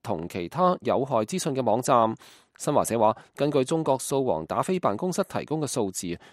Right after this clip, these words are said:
中國政府二零一七年查封咗三千零九十萬非法發行物，一千九百個人受到刑事懲罰。中國喺習近平嘅領導之下，收緊咗新聞檢查同埋控制網上資訊。不過，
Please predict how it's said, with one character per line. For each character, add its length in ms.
中 120
國 80
政 160
府 120
二 40
零 180
一 440
七 200
年 180
查 200
封 220
咗 180
三 280
千 140
零 140
九 180
十 140
萬 200
非 240
法 200
發 160
行 180
物， 160
一 120
千 260
九 160
百 80
個 100
人 200
受 160
到 200
刑 220
事 140
懲 280
罰。 240
中 120
國 160
喺 240
習 140
近 160
平 140
嘅 80
領 80
導 120
之 140
下， 180
收 280
緊 160
咗 180
新 340
聞 220
檢 180
查 200
同 100
埋 140
控 260
制 180
網 200
上 200
資 160
訊。 320
不 80
過， 220